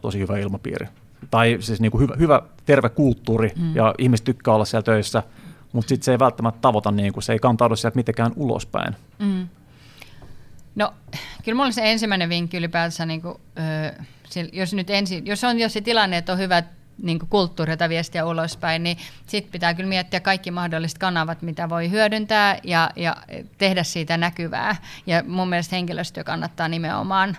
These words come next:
Speaker 2: to-, valjastaa siihen tehtävään, koska silloin siitä tulee aitoa. Mut sitä ennen joku, että tulee hyvä työ-, työsken-, niinku, työskentelykulttuuri ja joku, josta rummuttaa, niin on tärkeintä saada se mandaatti sille tekemiselle, että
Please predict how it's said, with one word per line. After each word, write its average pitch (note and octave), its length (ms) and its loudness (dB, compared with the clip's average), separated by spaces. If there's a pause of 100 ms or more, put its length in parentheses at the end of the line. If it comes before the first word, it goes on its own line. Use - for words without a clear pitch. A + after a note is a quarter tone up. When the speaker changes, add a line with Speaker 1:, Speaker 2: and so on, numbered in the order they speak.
(420)
Speaker 2:
to-, F3 120 -4
valjastaa E3+ 500 2
siihen E3 360 0
tehtävään, E3 480 -4
koska D#3+ 220 -8
silloin E3 280 -4
siitä - 300 -10
tulee - 220 -4
aitoa. E3 440 -4 (260)
Mut E3 140 -2
sitä F#3+ 220 6
ennen G#3 340 2
joku, F3 240 -2
että D#3+ 260 -4
tulee F3 180 -2
hyvä F3 220 2
työ-, F3 300 0 (180)
työsken-, E3+ 500 -4
niinku, E3+ 200 -2
työskentelykulttuuri E3 1300 -4
ja D#3+ 220 0 (120)
joku, E3 220 -4
josta E3 300 -4
rummuttaa, E3+ 420 -2
niin D#3 100 -2
on D#3 80 -2
tärkeintä D#3+ 380 -2
saada D#3 160 -4
se D#3+ 140 -4
mandaatti E3+ 580 2
sille D3+ 200 -4
tekemiselle, E3+ 640 -4
että D#3 180 -6